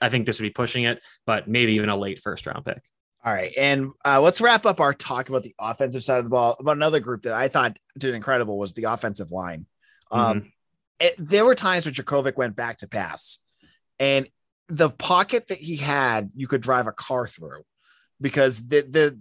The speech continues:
Speaker 1: Mm-hmm.
Speaker 2: it felt like, ag-, for the second straight week, we saw it against Virginia Tech, we saw it against Georgia Tech, that offensive line just beat the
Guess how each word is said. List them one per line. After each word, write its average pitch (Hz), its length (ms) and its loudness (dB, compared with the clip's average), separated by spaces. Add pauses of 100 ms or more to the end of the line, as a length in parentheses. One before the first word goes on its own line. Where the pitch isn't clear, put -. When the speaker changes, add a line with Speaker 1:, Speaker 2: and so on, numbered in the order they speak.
Speaker 1:
Mm-hmm. 98 200 -8
Speaker 2:
it 165 160 4
felt 208 340 2
like, 156 320 2
ag-, 147 340 -10
for 175 100 -10
the 156 80 -6
second 208 340 -4
straight 156 360 -2
week, 131 320 -6
we 113 120 -12
saw 131 160 -2
it 139 60 0
against 151 220 -4
Virginia 151 320 -8
Tech, 113 200 -8
we 98 80 -14
saw 101 160 -8
it 113 80 -6
against 127 280 -10
Georgia 147 240 -2
Tech, 92 320 -10 (520)
that 151 160 2
offensive 165 480 2
line 127 300 -4
just 92 260 -14
beat 147 200 -10
the 92 120 -10